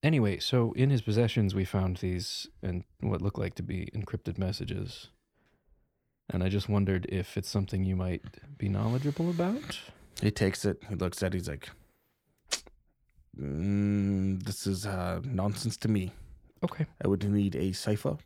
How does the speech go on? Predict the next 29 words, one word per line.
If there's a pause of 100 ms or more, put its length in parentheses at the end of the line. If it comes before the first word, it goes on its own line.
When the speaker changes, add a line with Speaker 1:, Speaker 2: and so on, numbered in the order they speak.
(380)
Speaker 1:
Mm-hmm. (180)
Speaker 2:
and (640)
I
don't
see
a
cipher
key (100)
on
the
top,
so (280)
I
do
not
know." (320)
Speaker 1:
I
did
find
a
journal
that
I
was
going
to
read
through
tonight.